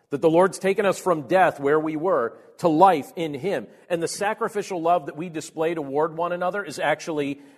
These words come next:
evidence that the Lord has done that work in our lives.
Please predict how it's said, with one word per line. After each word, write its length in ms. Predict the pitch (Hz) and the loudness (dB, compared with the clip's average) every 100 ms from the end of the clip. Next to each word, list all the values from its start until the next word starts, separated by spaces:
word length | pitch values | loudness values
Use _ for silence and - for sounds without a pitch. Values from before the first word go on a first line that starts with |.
| _ | _
evidence 560 | 180 196 202 120 104 - | 2 4 4 0 -6 -8
that 160 | 151 | -6
the 80 | 156 | -4
Lord 240 | 139 139 139 | -2 -2 0
has 180 | 147 | -2
done 340 | 110 151 196 170 | 2 4 4 2
that 240 | 123 - | -2 -4
work 320 | 110 104 - - _ _ - | -6 -6 -8 -16 _ _ -6
in 160 | 170 143 | -2 2
our 180 | 131 | 2
lives. 540 | 135 208 185 92 80 | 2 2 2 0 -6